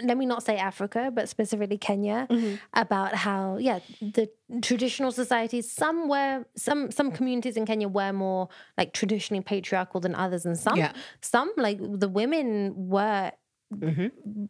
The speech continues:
Speaker 1: seen across the community as being very important and treasured and valued.
Speaker 2: Mm-hmm.
Speaker 1: And treasured isn't the right word 'cause that can sound patronizing. Um, but
Speaker 2: No,
Speaker 1: I do
Speaker 2: treasured.
Speaker 1: think
Speaker 2: I
Speaker 1: that
Speaker 2: think treasured is a good
Speaker 1: that
Speaker 2: word. Yeah.
Speaker 1: colon-, like, colon-, colonialism and Christianity probably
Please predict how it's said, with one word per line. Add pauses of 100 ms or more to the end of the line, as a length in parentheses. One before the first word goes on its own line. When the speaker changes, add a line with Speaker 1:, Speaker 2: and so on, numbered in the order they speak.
(760)
Speaker 1:
seen
across
the
community
as
being
very
important
and
treasured
and
valued. (140)
Speaker 2:
Mm-hmm.
Speaker 1:
And
treasured
isn't
the
right
word
'cause
that
can
sound
patronizing. (480)
Um,
but
Speaker 2:
No,
Speaker 1:
I
do
Speaker 2:
treasured.
Speaker 1:
think
Speaker 2:
I
Speaker 1:
that
Speaker 2:
think
treasured
is
a
good
Speaker 1:
that
Speaker 2:
word.
Yeah.
Speaker 1:
colon-,
like, (120)
colon-, (100)
colonialism
and
Christianity
probably